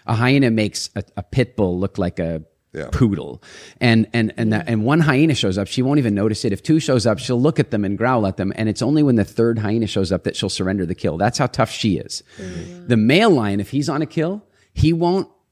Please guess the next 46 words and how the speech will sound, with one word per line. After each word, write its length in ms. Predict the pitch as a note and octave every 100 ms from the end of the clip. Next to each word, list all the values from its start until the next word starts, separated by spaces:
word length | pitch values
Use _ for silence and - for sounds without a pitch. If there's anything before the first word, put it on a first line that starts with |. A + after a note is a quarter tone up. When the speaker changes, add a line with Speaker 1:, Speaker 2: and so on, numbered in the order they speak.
| _ _ _ _ -
Speaker 1:
he 140 | D#3+
won't 160 | E3 A3
even 220 | F#3+ D3+
really 180 | D3+ D#3
start 220 | - -
to 60 | D3
pay 120 | C#3
attention 400 | A2+ B2+ B2 C3+
to 80 | C3
hyenas 320 | C3 C3+ B2+
until 180 | A#2 A2+
there's 140 | A2+
about 200 | G#2 -
fifteen 340 | - G2+ F#2 A2+
of 80 | A#2+
them. 280 | B2+ D3 - - - -
And 120 | C3
then 140 | C#3
around 300 | C#3+ D#3+ F3+
twenty, 320 | - D#3+ D3
he'll 100 | A2+
start 260 | A2+ D#3+ C#3
charging 340 | - A#2+ A#2+ A2
at 120 | G#2
them 100 | G2+
every 180 | F#2 G#2
now 60 |
and 80 | G2
again. 180 | G2+ G2
And 100 | G#2
it's 120 | G2+
only 180 | B2+ D3+
when 140 | B2+
the 80 | A2
thirtieth 480 | - A#2+ B2+ A#2 -
hyena 320 | G2+ F#2+ G2
shows 260 | F2 F#2 F2+
up 140 | D#2
that 100 | F2
he'll 100 | F2
finally 300 | D#2+ F#2+ F#2+
surrender 300 | E2+ D2+ E2+
the 100 | D#2+
kill. 220 | - E2+
He 180 | E2+ A#2+
is 260 | G#2+ F#2